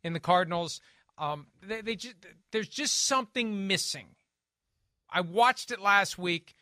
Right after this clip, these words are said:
against the Vikings. There's just something off with the Cardinals this year, and I don't know what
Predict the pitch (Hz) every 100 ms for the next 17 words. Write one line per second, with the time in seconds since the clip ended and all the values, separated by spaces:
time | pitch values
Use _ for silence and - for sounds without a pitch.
0 | _ - 156 175 160 - 147 156 147 147
1 | 143 139 123 - _ _ _ 147 175 160
2 | - 233 262 - - 208 190 - 196 185
3 | 165 _ _ _ _ _ 165 151 101 -
4 | - _ _ _ 139 143 - 156 131 107
5 | 90 - _ - 139 - 143 127 120 -
6 | 156 156 151 175 175 165 156 139 151 151